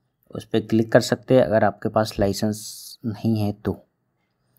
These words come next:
उस पे क्लिक करने के बाद आपको ये देखिए डाउनलोड हो गया है। और यहाँ पे फोल्डर में देखेंगे तो यहाँ पे इसको डबल क्लिक करके या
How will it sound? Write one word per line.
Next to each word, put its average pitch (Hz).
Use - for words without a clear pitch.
उस -
पे 170
क्लिक 170
करने 160
के 160
बाद 160
आपको 135
ये 127
देखिए 135
डाउनलोड 117
हो 123
गया 127
है। 143
और 107
यहाँ 104
पे 113
फोल्डर 110
में 110
देखेंगे 110
तो 113
यहाँ 98
पे -
इसको -
डबल 147
क्लिक 160
करके 160
या 123